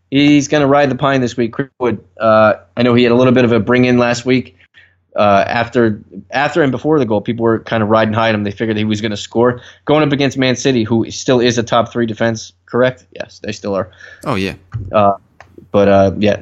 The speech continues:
Speaker 1: Chris Wood's a, a dump. He's not gonna be sitting anywhere near the goal or scoring a goal.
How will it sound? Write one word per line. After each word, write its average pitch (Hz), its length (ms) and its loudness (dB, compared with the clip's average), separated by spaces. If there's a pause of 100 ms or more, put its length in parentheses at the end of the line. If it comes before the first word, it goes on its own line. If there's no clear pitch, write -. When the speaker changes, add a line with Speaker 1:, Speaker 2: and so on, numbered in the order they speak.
Speaker 1:
Chris - 180 -2
Wood's 113 200 2
a, 101 120 0
a 104 120 0
dump. 101 340 0 (120)
He's 110 200 0
not 107 140 0
gonna 107 120 0
be 107 100 2
sitting 107 260 0
anywhere 107 540 2 (120)
near 110 220 2
the 104 80 2
goal 107 260 2
or 95 140 -2
scoring 107 360 0
a 107 60 0
goal. 107 340 0